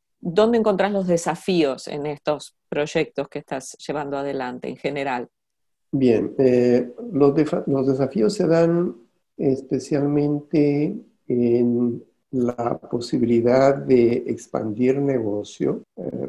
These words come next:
Speaker 2: por la coyuntura que tenemos. Pero al mismo tiempo nos estamos dando cuenta de que a-, al entender esos, ese tipo de, de límites, te pongo el caso específico, en este momento, eh,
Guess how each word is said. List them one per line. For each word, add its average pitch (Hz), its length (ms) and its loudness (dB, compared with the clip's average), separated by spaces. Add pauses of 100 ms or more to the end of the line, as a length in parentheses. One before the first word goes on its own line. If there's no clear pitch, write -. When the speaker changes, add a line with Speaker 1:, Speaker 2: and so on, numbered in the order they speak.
Speaker 2:
por 117 140 0
la 107 140 -4
coyuntura 117 680 2
que - 140 -8
tenemos. 80 300 -10 (200)
Pero 117 840 4
al 127 140 -4
mismo 143 340 0
tiempo 151 680 2
nos 123 320 -6
estamos 123 440 -2
dando 131 300 0
cuenta 127 600 0
de 107 440 -6
que 113 480 -2 (320)
a-, - 80 -2 (120)
al 120 120 2
entender 123 680 0
esos, - 640 -2
ese 127 160 -6
tipo 135 320 0
de, 107 160 2
de 107 140 -2
límites, 135 880 0 (140)
te 117 80 -4
pongo 117 240 2
el - 40 -2
caso 117 220 -2
específico, 113 640 -2
en 107 60 -4
este - 240 -2
momento, 113 720 0 (160)
eh, 104 360 -6